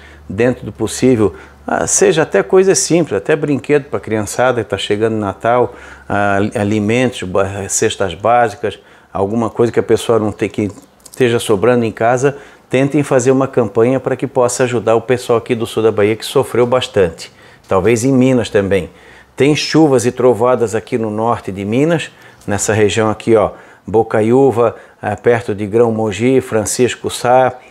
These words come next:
a região aqui de Coração de Jesus, Montes Claros, em volta, né? São cidades, só o pessoal ter uma ideia, Janaúba, aqui, ó,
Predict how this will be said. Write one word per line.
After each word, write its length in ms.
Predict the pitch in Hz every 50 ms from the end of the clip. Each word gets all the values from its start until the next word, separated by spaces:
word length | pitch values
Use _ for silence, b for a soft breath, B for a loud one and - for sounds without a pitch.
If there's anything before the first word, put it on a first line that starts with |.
| B B B B B
a 80 | - 104
região 320 | 101 110 110 98 117 117
aqui 120 | 110 - 120
de 80 | 107
Coração 460 | - - 117 110 107 - - 117 110 104
de 60 | 98
Jesus, 400 | 104 98 - - 131 135 120 104
Montes 300 | 101 107 110 107 - -
Claros, 460 | - - 113 120 127 131 - - - -
em 160 | - 123 170
volta, 420 | 190 139 147 156 151 131 - - 92
né? 260 | 87 90 92 90 87 b b b b
São 180 | - - 113 110
cidades, 440 | - - 113 101 110 113 120 -
só 80 | - 127
o 40 | 120
pessoal 360 | 123 - 123 - - 123 120
ter 100 | - 120
uma 140 | 113 117 110
ideia, 240 | 104 107 107 104 101
Janaúba, 800 | 104 113 110 104 101 101 107 123 135 135 127 123 123 120 B B B B B B B B B
aqui, 360 | B 95 - - - 123 127
ó, 100 | 120 98